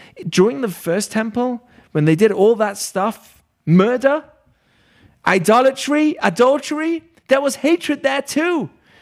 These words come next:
What does it mean that there was hatred only in the second temple? There was hatred during the first temple." So then it said, "No, no, no, no, no. The hatred in the first temple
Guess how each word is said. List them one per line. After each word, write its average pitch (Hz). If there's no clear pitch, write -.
What 262
does 302
it 294
mean 302
that 254
there 226
was 220
hatred 233
only 247
in 233
the 220
second 220
temple? 190
There 233
was 247
hatred 254
during 247
the 233
first 311
temple." 226
So -
then 226
it 226
said, 208
"No, 208
no, 196
no, 185
no, 170
no. 139
The -
hatred 160
in 151
the 143
first 220
temple 139